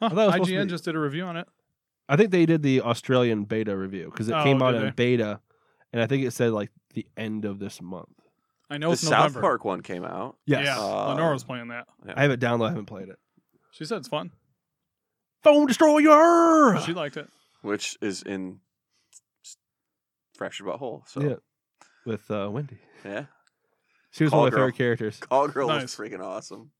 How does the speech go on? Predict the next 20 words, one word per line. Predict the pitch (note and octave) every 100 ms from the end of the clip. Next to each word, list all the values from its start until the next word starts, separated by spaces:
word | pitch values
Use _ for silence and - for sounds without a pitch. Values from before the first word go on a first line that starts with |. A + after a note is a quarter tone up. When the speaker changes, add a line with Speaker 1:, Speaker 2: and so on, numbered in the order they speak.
| _ _ _ - _ _ _
Speaker 2:
Her | - B2 B2
attacks | A#2 A#2 A2+
were | -
pretty | C#4+ G#3+
good. | B3+ E2+ - - _
Speaker 3:
<laughs> | B3+ _ _ _ _ _ _ _ _ _ _ _ _ _ -
Speaker 2:
Oh, | F#2 E2 - - _ _ _ _ _ _
such | A2+
a |
great | G#2+ G#2
game. | G#2 G#2 _ -
Speaker 3:
Microaggression. | C#3+ A3 - - - G3+ - G#3 - - - - - C3 -
Speaker 2:
<laughs> | D3+ E3 - - _ -
I | C3+
just | - F3 - - - - -
Speaker 1:
P | D#3
C | C3+ C3+
principal. | C#3 C3+ C#3+ C#3+ _ - - D#3
Speaker 2:
just, | D#3
just | D#3 D3+